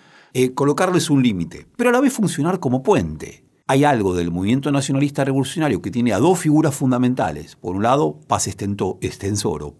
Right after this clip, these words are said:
Víctor Paz Estensoro, que va a ser el primer presidente. Luego, Hernán Siles Suazo,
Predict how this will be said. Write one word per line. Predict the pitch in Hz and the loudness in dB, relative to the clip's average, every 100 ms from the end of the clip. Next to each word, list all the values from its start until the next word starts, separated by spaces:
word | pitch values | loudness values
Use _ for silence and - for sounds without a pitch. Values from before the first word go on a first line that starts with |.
| - | -6
Víctor | 123 - 127 110 | -6 -4 -4 -2
Paz | 123 135 - | -2 -4 -6
Estensoro, | - - 98 139 107 104 | -10 -6 -4 0 0 -2
que | - | -6
va | 82 | -10
a | - | -10
ser | 90 | -8
el | 85 | -8
primer | 87 101 104 | -6 -6 -6
presidente. | 98 - 113 85 76 76 - - - | -6 0 0 0 -4 -14 -18 -20 -2
Luego, | 131 107 90 - | 2 2 2 -2
Hernán | 101 101 113 131 | -4 -2 0 2
Siles | - 117 110 | 2 0 0
Suazo, | 156 107 - 78 73 | 2 2 0 -8 -12